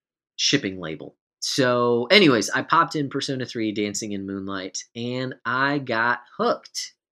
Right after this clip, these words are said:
on this game. So much so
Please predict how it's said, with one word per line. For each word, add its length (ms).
on 320
this 220
game. 420
So 300
much 180
so 500